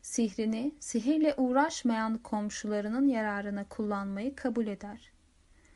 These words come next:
Basit ve yürek ısıtan bir masal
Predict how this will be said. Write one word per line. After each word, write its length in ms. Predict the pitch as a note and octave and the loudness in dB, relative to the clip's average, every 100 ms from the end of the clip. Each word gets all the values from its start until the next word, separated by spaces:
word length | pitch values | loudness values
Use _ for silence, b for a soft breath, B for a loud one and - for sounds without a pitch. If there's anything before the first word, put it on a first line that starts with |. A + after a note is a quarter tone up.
| b b b _ - | b b b _ 0
Basit 520 | B3+ B3+ F4+ F#4 - | 0 2 -2 -4 0
ve 260 | D4+ D4+ D4+ | 4 6 6
yürek 440 | C4+ C#4 C#4 C#4 | 6 6 4 2
ısıtan 520 | A#3+ - C4 B3 A#3+ | -6 -4 0 2 2
bir 140 | A#3 A#3 | 2 2
masal 520 | G3+ G3+ - F#3+ | 0 -4 -6 -8